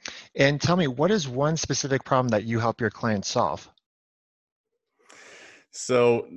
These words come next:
Speaker 2: the most specific one is with the listing optimization and creation. So we create all of the assets that our clients need in order to sell their products on Amazon. So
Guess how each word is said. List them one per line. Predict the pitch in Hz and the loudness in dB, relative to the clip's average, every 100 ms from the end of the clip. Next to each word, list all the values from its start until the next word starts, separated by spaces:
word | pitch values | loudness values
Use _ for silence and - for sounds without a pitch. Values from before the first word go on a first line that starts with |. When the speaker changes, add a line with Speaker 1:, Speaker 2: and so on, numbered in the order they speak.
| 110 | -2
Speaker 2:
the | |
most | 117 147 180 | 4 4 2
specific | - 120 127 107 101 | -2 0 0 0 0
one | 110 101 | 0 2
is | 98 104 98 | 2 0 2
with | 104 104 - | 2 2 2
the | 101 | -2
listing | 101 110 120 | 2 2 0
optimization | 110 101 104 107 95 101 98 - 101 95 - | 0 0 0 -2 0 2 2 -2 -6 -6 -4
and | 98 95 | -4 -4
creation. | - 98 92 95 - - | -6 -4 -2 -4 -6 -12
So | - - 98 92 - | -10 -2 0 0 -2
we | 90 117 | -6 -4
create | 156 131 | 2 2
all | - 101 113 | 2 4 4
of | 101 | 2
the | - | -4
assets | 98 107 - 113 110 | -4 -4 0 0 0
that | 110 98 90 - _ - | 2 2 2 -6 _ -4
our | 101 | -4
clients | 95 110 104 92 | -2 0 0 -2
need | 95 95 123 98 | -6 -4 -2 -2
in | |
order | 104 104 | 0 0
to | 92 | -2
sell | - 110 | 2 2
their | 104 | 2
products | 95 107 101 104 | 2 2 2 0
on | 92 | -2
Amazon. | 101 120 107 78 67 | -2 -2 -2 -6 -8
So | - 101 92 90 | -2 0 0 -2